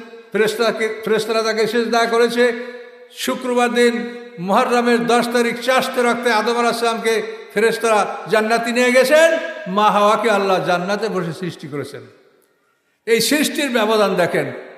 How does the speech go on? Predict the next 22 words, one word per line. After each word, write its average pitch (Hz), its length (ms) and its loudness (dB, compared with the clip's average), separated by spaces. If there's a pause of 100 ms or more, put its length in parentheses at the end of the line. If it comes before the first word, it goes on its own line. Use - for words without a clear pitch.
(260)
আমরা 220 400 2
পিতা 247 420 2
জাতি, 240 720 0
আমরা 208 300 2
মাটিতে 190 500 -2
সৃষ্টি 240 400 -4
হয়েছি, 254 340 0 (360)
মা 190 360 0
জাতি 202 340 -2
তারা 196 200 0
জান্নাতে 175 560 0
সৃষ্টি - 400 -6
হয়েছে। 139 460 -8 (200)
এই 233 260 2
নারী 226 340 2
জাতি 220 300 0
জান্নাতে 208 540 0
সৃষ্টি 226 360 -4
হওয়ার 208 160 0
কারণে 196 460 0 (340)
নারী 185 400 0
জাতি 185 640 0